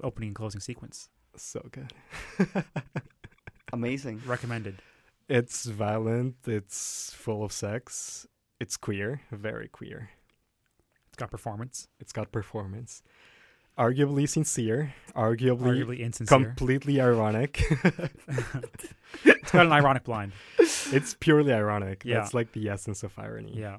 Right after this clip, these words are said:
Speaker 2: and camp. So, yeah, I love Val-, Beyond the Valley of the Dolls.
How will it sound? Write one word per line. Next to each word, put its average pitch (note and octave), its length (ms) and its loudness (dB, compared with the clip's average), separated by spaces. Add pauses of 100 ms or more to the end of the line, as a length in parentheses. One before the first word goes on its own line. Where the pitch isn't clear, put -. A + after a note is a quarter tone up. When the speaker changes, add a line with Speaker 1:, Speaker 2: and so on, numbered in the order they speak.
(140)
Speaker 2:
and A2 220 -4
camp. A2+ 380 -16 (840)
So, G#2+ 340 -4
yeah, G2 360 -6
I G#2 140 -8
love G2 320 -10
Val-, F#2+ 260 -16
Beyond F#2 260 -8
the F#2+ 60 -12
Valley G2 240 -14
of - 140 -18
the - 140 -20
Dolls. - 320 -16